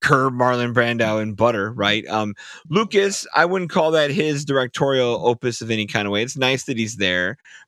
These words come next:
Speaker 1: Bergman,
Speaker 2: love
Speaker 1: of
Speaker 2: it.
Speaker 1: course, I mean,
Speaker 2: Yeah.
Speaker 1: Bergman, of course, is Bergman, um, where you're talking about a hitter there. But, yeah, from the director's chair, I give it to Friedkin. As a best picture,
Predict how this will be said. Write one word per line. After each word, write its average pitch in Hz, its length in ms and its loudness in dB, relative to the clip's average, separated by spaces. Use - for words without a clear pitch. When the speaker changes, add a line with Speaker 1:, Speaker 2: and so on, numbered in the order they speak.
Speaker 1:
Bergman, 165 320 4
Speaker 2:
love 117 80 -6
Speaker 1:
of 123 60 -8
Speaker 2:
it. 123 60 -10
Speaker 1:
course, 127 200 2
I 120 40 -6
mean, 131 140 2
Speaker 2:
Yeah. 101 60 -4
Speaker 1:
Bergman, 170 280 4
of 120 120 -4
course, 120 220 2
is 98 100 -8
Bergman, 98 680 0
um, 98 440 -4
where 101 160 -2
you're 101 200 -4
talking 113 340 -4
about 95 220 -2
a 95 60 -2
hitter 104 240 -4
there. 104 220 -2
But, 95 220 -4
yeah, 123 300 2
from 135 180 -2
the 113 80 -2
director's 104 460 -4
chair, 220 340 -2
I 131 80 -2
give 127 220 0
it 117 100 -10
to 127 60 -10
Friedkin. 90 420 -6
As 107 260 -2
a 110 80 0
best 107 360 -2
picture, 302 680 -4